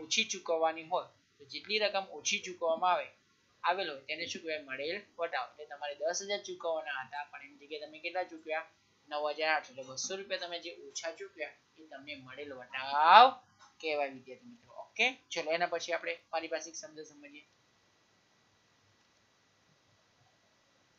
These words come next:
એના પછી છે ઘસારો.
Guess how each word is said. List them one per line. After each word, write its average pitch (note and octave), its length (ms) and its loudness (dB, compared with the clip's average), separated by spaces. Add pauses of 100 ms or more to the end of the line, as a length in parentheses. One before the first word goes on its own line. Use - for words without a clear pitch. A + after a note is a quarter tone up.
(1120)
એના F#3+ 200 2
પછી G3 260 -2
છે G3+ 140 0
ઘસારો. C#3 460 0